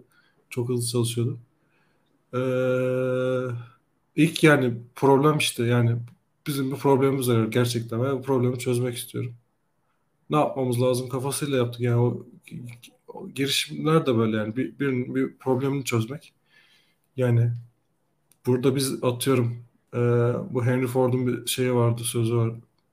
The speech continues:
Biz, ben insanlara sorsaydım ne ister diye daha hızlı at isterlerdi dedi. Araba istemezlerdi yani. Bizim yani her girişim öyle olmuyor yani. Kimse, herkes araba yapamaz yani. Öyle olmayan bir ihtiyacı yeni bir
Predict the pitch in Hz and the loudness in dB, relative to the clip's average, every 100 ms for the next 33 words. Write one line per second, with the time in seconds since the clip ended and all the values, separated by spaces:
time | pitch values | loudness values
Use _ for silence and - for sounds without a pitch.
0 | _ 113 127 131 - - 123 123 - 135 | _ -10 -6 -6 -10 -2 0 0 -4 -4
1 | - 127 131 131 131 117 131 123 120 120 | 0 2 2 2 2 2 2 4 4 4
2 | 117 123 120 117 123 147 - - 135 127 | 2 0 0 0 -2 -2 -4 -4 2 4
3 | 127 123 123 123 - 131 120 117 110 113 | 4 4 2 0 -2 0 2 2 0 -2
4 | 113 - 117 120 123 120 123 123 120 120 | -2 0 0 2 2 0 0 2 2 2
5 | 113 117 160 - _ - - - _ _ | 2 0 -4 -10 _ -20 -20 -20 _ _
6 | _ 127 139 151 147 123 143 160 156 156 | _ -4 0 4 4 4 8 8 8 4
7 | - 139 147 147 147 147 127 117 113 117 | 4 2 4 6 6 4 4 4 4 2
8 | 127 123 - 139 120 131 - - _ _ | -2 -6 -6 -8 -4 -4 -6 -12 _ _
9 | - 131 127 113 120 127 127 123 127 120 | -6 -4 -2 0 2 2 0 -2 0 0
10 | 113 113 113 120 117 117 - _ _ _ | 0 -2 -2 0 0 0 -4 _ _ _
11 | - 127 127 131 123 123 120 131 123 120 | -4 0 0 0 0 -2 -2 0 2 2
12 | 131 - _ _ _ _ _ _ _ - | 0 -4 _ _ _ _ _ _ _ -20
13 | _ _ _ - 127 123 131 127 | _ _ _ -2 0 4 2 2